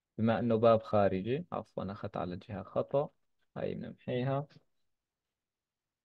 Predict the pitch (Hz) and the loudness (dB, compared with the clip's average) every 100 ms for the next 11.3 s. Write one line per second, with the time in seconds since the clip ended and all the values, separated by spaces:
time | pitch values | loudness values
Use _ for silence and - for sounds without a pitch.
0 | _ _ 196 180 - 143 123 123 131 127 | _ _ 6 6 8 6 8 6 2 0
1 | - 135 143 123 120 107 110 110 95 110 | 2 2 2 -4 -2 0 6 6 6 4
2 | 104 107 131 165 180 185 160 135 123 - | 2 2 2 2 6 6 6 4 0 2
3 | 139 - 123 - 123 120 107 135 135 127 | 2 2 -6 -6 0 4 4 4 6 6
4 | 131 127 131 135 135 120 113 113 107 - | 4 0 6 6 6 4 0 2 2 4
5 | 110 104 104 110 104 117 110 127 - 95 | 4 4 6 6 6 2 0 2 4 4
6 | 113 - 165 180 156 139 123 117 - 117 | 4 2 4 6 6 4 6 4 2 0
7 | - 127 131 123 - - 101 101 101 101 | 6 6 6 2 -2 0 0 2 2 2
8 | 107 107 104 _ - 98 - 127 147 175 | 2 2 0 _ -14 -8 0 2 2 -2
9 | _ _ _ _ _ _ _ _ _ _ | _ _ _ _ _ _ _ _ _ _
10 | _ _ _ _ _ 302 175 156 135 135 | _ _ _ _ _ -2 0 2 0 0
11 | 135 131 | 2 2